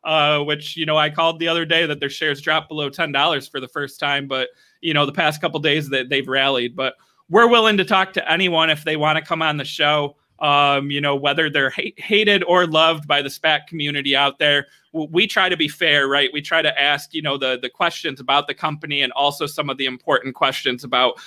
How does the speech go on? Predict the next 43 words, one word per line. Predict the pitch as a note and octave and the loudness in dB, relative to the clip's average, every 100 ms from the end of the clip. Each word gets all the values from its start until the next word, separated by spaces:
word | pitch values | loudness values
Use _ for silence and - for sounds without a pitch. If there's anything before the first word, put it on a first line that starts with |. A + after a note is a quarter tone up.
| - - - | -20 -12 0
competition, | G#3+ F#3+ F#3 F3+ D#3+ F3 D3+ | 2 0 -2 -2 0 -2 -4
financials, | D3+ D#3 D3+ C#3+ C#3+ C#3 C#3+ C#3 C3 | 0 0 0 0 -2 -2 -2 -2 -2
a-, | C3+ C3 A2 | 0 0 0
and | C3+ B2+ | -2 -2
what's | C3+ C#3+ - | -2 -4 -4
ahead. | A#2+ - B2+ B2+ B2 | -8 -2 -2 0 -4
So, | - - C#3 C3 - _ - | -6 -2 0 -2 -6 _ -4
y-, | D3+ | -2
you | C#3 D3+ | 0 0
know, | D3 | 0
hopefully | C3+ E3 D#3 E3+ | 2 0 0 0
no | D#3 D3 | 2 2
one | C#3 | 0
shies | - D3+ C#3+ C#3 | 2 2 2 0
away | C3+ C3 | 0 0
from | C3 C3+ | 0 -2
our | B2 A#2 | -2 -2
show. | - C#3+ C3+ C3+ | -2 2 2 2
But | B2 - | -4 -8
so | - C#3 | -4 -4
if | C3 | 0
you're | E3+ | 0
watching | D3+ D3 D3+ E3 | 4 2 0 -4
this | D3 D3+ | -4 0
out | D3 C3+ | 0 0
here, | D#3 D3 C#3+ - _ | 0 0 0 -6 _
yeah, | - D3 B2+ | -4 0 0
you | B2+ C#3 | 0 -2
know, | C#3 | -2
come | C3 F#3 | -2 0
on | F3+ E3 | 2 0
the | D#3 | -2
show | - D3+ C#3 | 0 2 2
and | C3 | 0
t-, | D3+ B2+ | -2 -4
talk | - C#3+ C#3 | 2 0 2
about | D3 B2+ | 0 0
your | C3+ | -2
spac, | C3 - C3 B2+ B2+ _ _ C#3+ | -6 -4 0 0 -2 _ _ -4
um, | C3 B2+ | -2 -2
and | B2+ B2+ | -4 -8
what's | B2 | -8
ahead. | B2 D3 D3 | -2 0 -2